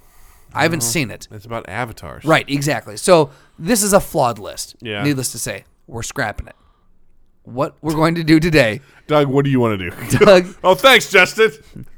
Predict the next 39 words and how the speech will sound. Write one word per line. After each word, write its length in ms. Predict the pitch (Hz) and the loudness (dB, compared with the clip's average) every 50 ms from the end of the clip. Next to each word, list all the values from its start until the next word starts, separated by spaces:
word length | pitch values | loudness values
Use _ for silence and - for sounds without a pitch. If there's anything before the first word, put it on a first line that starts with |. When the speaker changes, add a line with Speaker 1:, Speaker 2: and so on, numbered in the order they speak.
| - - - - 120 117 113 - | -18 -18 -16 -16 -16 -16 -10 2
Speaker 1:
Go. 260 | - - 139 139 - - _ | 6 6 6 6 4 -4 _
<laughs> 540 | - - - - - - - - - 202 | -6 -6 -6 -6 -6 -12 -12 -12 -12 -8
No. 260 | 170 190 175 135 - - _ _ _ _ _ _ | -4 -2 -2 -2 -4 -10 _ _ _ _ _ _
Uh, 720 | 135 139 147 143 143 139 135 135 135 135 131 131 127 127 - - - - - - - - - _ _ _ _ _ _ _ _ _ _ _ _ _ _ _ _ _ _ _ _ - | -4 -2 0 0 0 0 0 0 0 0 0 0 -2 -4 -6 -10 -18 -20 -20 -20 -20 -20 -20 _ _ _ _ _ _ _ _ _ _ _ _ _ _ _ _ _ _ _ _ -6
I 100 | 135 156 | -2 0
did. 140 | 180 185 151 | 0 0 0
I, 140 | 139 139 131 | 0 -4 -4
one 540 | 135 143 135 123 135 165 156 147 170 208 208 | -6 -10 -16 -14 -14 -10 -2 2 2 2 2
thing 140 | 196 214 190 | 0 -2 -2
I've 100 | 175 156 | 0 0
been, 120 | 160 151 | 0 0
I've 140 | 127 135 135 | 0 -2 -4
been 120 | 139 131 | -2 -2
knocking 300 | 135 139 143 139 - 139 | -2 -2 -2 -4 -4 -4
around 200 | 131 127 123 123 | -6 -4 -6 -6
for 120 | 113 - 120 | -6 -8 -8
a 40 | |
while, 380 | 110 113 113 113 107 101 101 104 | -6 -6 -6 -6 -6 -8 -10 -10
and 100 | - 113 | -10 -8
I've 140 | 120 127 123 | -6 -6 -6
been 140 | 127 127 117 | -6 -8 -6
thinking 280 | - 127 127 - 165 | -4 -6 -6 -4 -6
about 180 | 147 131 120 - | -6 -6 -6 -6
saving 300 | - 143 139 135 131 131 | -6 -4 -4 -4 -4 -8
it 80 | 131 | -10
for 100 | - 131 | -10 -12
the 80 | 117 117 | -10 -10
right 140 | 107 101 98 | -10 -8 -8
person 640 | - - 170 165 160 - 170 160 156 160 160 156 143 | -6 -4 -4 -4 -4 -4 -6 -6 -6 -6 -8 -10 -10
or 140 | - 120 123 | -10 -8 -6
not, 380 | 127 131 127 127 131 131 127 123 | -4 -4 -4 -4 -4 -6 -8 -8
but 220 | 123 120 117 - - | -10 -10 -10 -10 -12
I 120 | 107 117 | -12 -12
think 160 | 117 - 135 120 | -10 -10 -10 -10
it'd 80 | 113 107 | -10 -12
be 80 | 110 | -14
fun 220 | 104 - 110 104 107 | -12 -12 -14 -12 -12
today. 360 | 110 101 101 92 90 90 - _ _ _ _ _ _ _ _ - | -14 -12 -10 -10 -10 -12 -14 _ _ _ _ _ _ _ _ -6
Um, 520 | 127 117 113 113 110 107 107 110 110 110 | -6 -4 -4 -4 -4 -6 -6 -8 -10 -10